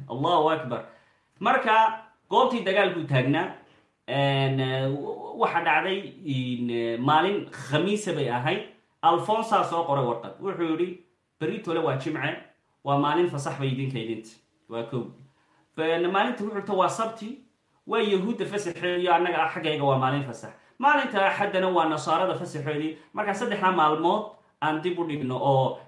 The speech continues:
een, maalinta Isniinta aanu dagaalamno. Ah, subxaan Allah.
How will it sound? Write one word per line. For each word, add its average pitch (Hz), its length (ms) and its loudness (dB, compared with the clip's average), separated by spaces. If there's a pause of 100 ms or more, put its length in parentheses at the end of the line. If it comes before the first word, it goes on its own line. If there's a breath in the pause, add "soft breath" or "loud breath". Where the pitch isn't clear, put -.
(120)
een, 123 500 0
maalinta 165 380 2
Isniinta 160 420 0
aanu 127 180 -2
dagaalamno. 120 500 0 (600)
Ah, 95 220 -12 (320)
subxaan 104 360 -6
Allah. 98 280 -12